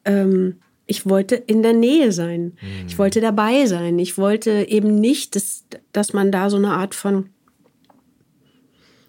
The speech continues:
Speaker 1: so, also dass daraus die Entfernung entsteht. Ähm,
Speaker 2: Spannend, ja.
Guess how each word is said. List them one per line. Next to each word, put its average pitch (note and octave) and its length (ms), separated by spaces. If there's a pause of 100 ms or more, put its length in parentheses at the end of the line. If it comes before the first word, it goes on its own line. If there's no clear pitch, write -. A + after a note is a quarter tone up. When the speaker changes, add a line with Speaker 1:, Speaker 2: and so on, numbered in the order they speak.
(180)
Speaker 1:
so, - 160 (120)
also G#3 200
dass A3 220
daraus C4 380
die A3+ 120
Entfernung E3+ 500
entsteht. E3 680 (760)
Ähm, F3 760
Speaker 2:
Spannend, F#2 480
ja. D#2+ 180